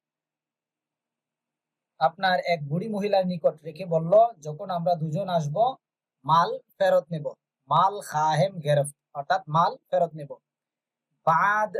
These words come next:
আজ চন্দ রোজ শখসে আজ আনেহা নজদ পীর জন আমদ। বাদ আজ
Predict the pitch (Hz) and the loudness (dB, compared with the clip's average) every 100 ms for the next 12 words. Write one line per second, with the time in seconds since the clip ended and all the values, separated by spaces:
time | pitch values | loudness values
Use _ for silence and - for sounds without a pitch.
0 | - - 165 190 196 175 170 - 208 196 | -10 -2 2 2 0 -6 -12 -10 -8 0
1 | 175 139 165 208 208 147 - _ _ _ | 0 0 -2 0 0 -2 -4 _ _ _
2 | - - 170 - - 190 202 - - 180 | -16 -6 -6 -2 -2 -4 -14 -8 -2 0
3 | 190 160 - 160 160 156 156 143 165 180 | -2 -6 -14 -8 -8 -6 -10 -6 -4 0
4 | 185 190 _ _ _ _ _ _ _ _ | 0 -2 _ _ _ _ _ _ _ _
5 | _ 143 196 175 180 - - 170 202 208 | _ -2 -2 2 2 2 0 -10 -6 -4
6 | 165 151 185 202 - 156 143 139 156 - | -2 0 0 -2 -6 0 0 2 0 -2
7 | _ _ _ _ _ _ _ _ _ _ | _ _ _ _ _ _ _ _ _ _
8 | - 156 196 226 190 - 170 175 143 | 0 2 4 2 0 -6 -4 -4 -8